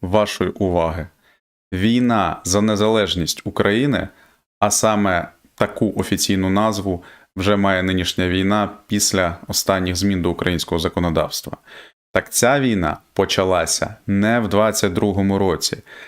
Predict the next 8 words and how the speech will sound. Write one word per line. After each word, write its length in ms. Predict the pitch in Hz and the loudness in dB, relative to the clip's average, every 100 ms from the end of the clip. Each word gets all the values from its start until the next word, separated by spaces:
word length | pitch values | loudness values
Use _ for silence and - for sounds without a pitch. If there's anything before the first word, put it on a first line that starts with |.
| - _ | -20 _
а 120 | 98 | -2
дев'ятнадцятого 1200 | 95 92 107 101 107 - 107 90 - 87 92 87 90 | 0 0 2 2 0 2 0 0 -2 -2 -2 0 0
лютого 560 | 92 123 104 87 80 - - _ | 0 0 0 0 -2 -6 -20 _
дві 240 | 87 98 | -4 0
тисячі 480 | 104 113 110 107 - | 0 0 0 0 0
чотирнадцятого, 1040 | 104 104 - 107 104 90 - - - 78 - _ - - _ _ | 0 0 0 2 2 0 -2 -6 -6 -8 -10 _ -20 -20 _ _
коли 320 | 113 113 117 | 0 2 2
Росія 680 | 110 104 - 107 127 101 85 | 2 0 0 2 2 2 -2